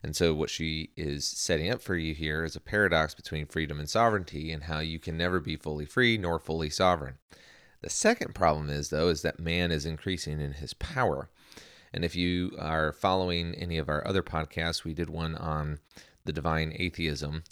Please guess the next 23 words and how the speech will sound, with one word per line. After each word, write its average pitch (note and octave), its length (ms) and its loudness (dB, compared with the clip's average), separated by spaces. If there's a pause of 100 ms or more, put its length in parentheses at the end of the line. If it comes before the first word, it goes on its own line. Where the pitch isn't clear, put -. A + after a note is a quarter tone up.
uh, D#2 260 0
Yuval D#2+ 580 0
Noah D#2+ 220 -2
Harari D2+ 520 0
and D2 160 -6
C - 180 -4
S D#2 160 -4
Lewis's D2 600 -6
Hideous D#2 400 -4
Strength, F2 440 0
in E2 80 -2
which D#2+ 160 -4
we E2+ 80 -2
talked G#2+ 360 0
about D2+ 340 -2 (400)
C - 200 2
S G#2+ 160 6
Lewis's F2 680 4
prophetic F2 520 4
vision D#2 520 0 (380)
of D#2+ 440 4
man's F2 680 0
ability E2+ 640 0